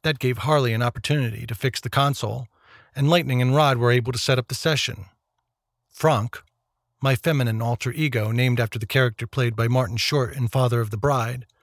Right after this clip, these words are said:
who has an eye for color and a flair for design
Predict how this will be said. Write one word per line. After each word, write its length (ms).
who 140
has 140
an 80
eye 180
for 140
color 500
and 100
a 40
flair 340
for 140
design 680